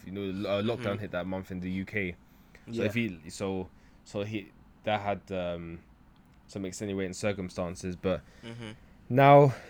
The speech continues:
Speaker 1: it's, you know, what does he, what, what do you think he should do? Wait until Kobe fights Usman, or, you know, find, find another, find, um, you know, fight, fight, uh, Gamebred, fight Masvidal in the meantime, and then,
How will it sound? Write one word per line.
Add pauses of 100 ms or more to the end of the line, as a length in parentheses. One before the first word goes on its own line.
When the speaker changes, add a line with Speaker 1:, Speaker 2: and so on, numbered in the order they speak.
(140)
Speaker 1:
it's,
you
know,
what
does
he,
what,
what
do
you
think
he
should
do?
Wait
until
Kobe
fights
Usman,
or, (460)
you
know, (220)
find, (180)
find
another,
find, (200)
um,
you
know, (140)
fight,
fight,
uh,
Gamebred, (260)
fight
Masvidal (380)
in
the
meantime,
and
then,